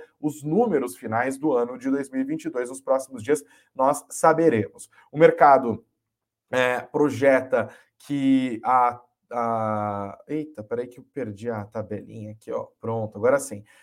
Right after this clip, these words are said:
Que o I P C A tenha terminado dois mil e vinte e dois numa variação positiva de cinco vírgula sessenta e dois por cento,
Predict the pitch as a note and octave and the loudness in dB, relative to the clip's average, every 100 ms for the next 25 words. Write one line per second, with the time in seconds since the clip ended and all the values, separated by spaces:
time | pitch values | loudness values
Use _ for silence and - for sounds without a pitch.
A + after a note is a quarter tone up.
0 | _ _ D#3+ E3 C#4 F#3 E3+ F3+ - E3 | _ _ 0 0 0 -2 0 -4 -4 2
1 | C#3 A#2+ A2 - D#3+ D#3 E3 D3 D3 D3 | 6 6 6 -2 -4 -2 -2 0 0 2
2 | C3+ C3+ C3+ C3+ C3+ B2 C3 C3+ C3 A#2 | 2 -2 -6 -2 -2 -2 -10 -12 -4 2
3 | A2 A2 _ _ D#3 E3 D3+ D3 C#3+ D3 | 2 2 _ _ 2 4 4 0 -2 -6
4 | C#3+ C3+ C3+ C3+ C3+ C3 E3 E3 D3+ D3 | -6 -8 -6 -6 -6 -10 -12 -8 -6 -4
5 | C3+ C#3 C#3 D3 - - G3 F3 C3+ A#2+ | -2 -2 -2 -10 -6 0 0 0 -4 0
6 | A#2 A#2+ - D#3+ D#3 - G3 G3+ G#3 G#3+ | -2 -2 -6 -8 -8 -2 0 0 0 -4